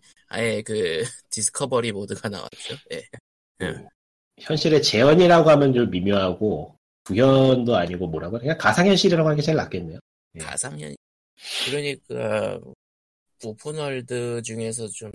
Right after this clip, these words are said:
Speaker 1: 현실을 구상-, 구현하는 것에 힘쓴 것 중에서 거-, 원조.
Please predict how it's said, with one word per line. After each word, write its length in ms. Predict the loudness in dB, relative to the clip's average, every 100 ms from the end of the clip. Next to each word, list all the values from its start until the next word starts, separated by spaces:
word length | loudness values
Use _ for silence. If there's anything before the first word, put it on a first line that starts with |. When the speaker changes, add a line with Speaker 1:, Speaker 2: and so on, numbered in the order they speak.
| -14
Speaker 1:
현실을 880 | -12 -10 -10 -8 -6 -6 -6 -8 -12
구상-, 380 | -14 -12 -10 -12 -18
구현하는 640 | _ -2 -2 -2 -6 -10 -10
것에 380 | -10 -8 -10
힘쓴 420 | -12 -10 -10 -10 -10
것 180 | -10 -10
중에서 420 | -12 -10 -10 -14
거-, 120 | -16 _ _ _ _ _ _ _ _ _ _
원조. 340 | -12 -12 -14